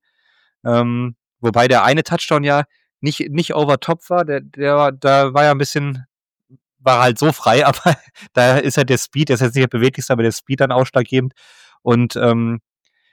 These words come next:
es gab auch die Tage so ein bisschen, bisschen Diskurs auf Twitter, dass, ähm,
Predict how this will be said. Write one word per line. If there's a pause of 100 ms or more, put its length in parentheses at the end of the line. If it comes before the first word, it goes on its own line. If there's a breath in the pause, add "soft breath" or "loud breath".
(340)
es
gab
auch
die
Tage
so
ein
bisschen,
bisschen
Diskurs
auf
Twitter,
dass,
ähm,